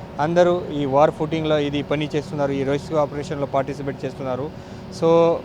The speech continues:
ఫస్ట్ అది మన డీవాటరింగ్ నుంచి ఇది ఛాలెంజ్ స్టార్ట్ అయింది. ఇప్పుడే already ఎక్స్ట్రా పంప్ కూడా ఇన్‌స్టాల్ చేశాము. డీవాటరింగ్ కంటిన్యూ నడుస్తుంది. ఇప్పుడే వాటర్ పెద్ద ఛాలెంజ్ ఏం లేదు.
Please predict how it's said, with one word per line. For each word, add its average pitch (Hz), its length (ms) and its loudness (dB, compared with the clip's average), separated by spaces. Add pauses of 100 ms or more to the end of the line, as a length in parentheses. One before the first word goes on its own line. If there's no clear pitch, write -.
(160)
ఫస్ట్ 180 240 4
అది 175 200 2
మన 160 540 2
డీవాటరింగ్ 165 540 2 (380)
నుంచి 165 280 -2
ఇది 160 440 0
ఛాలెంజ్ 165 280 2
స్టార్ట్ 156 260 2
అయింది. 143 440 -2
ఇప్పుడే 156 220 0
already 160 440 4 (340)
ఎక్స్ట్రా 151 280 2
పంప్ 160 260 0
కూడా 165 140 4
ఇన్‌స్టాల్ 160 460 0
చేశాము. 156 560 -2
డీవాటరింగ్ 151 420 2
కంటిన్యూ 160 500 0
నడుస్తుంది. 151 600 -2 (300)
ఇప్పుడే 156 200 2
వాటర్ 151 440 6
పెద్ద 170 300 2
ఛాలెంజ్ 160 240 2
ఏం 156 180 2
లేదు. 143 360 0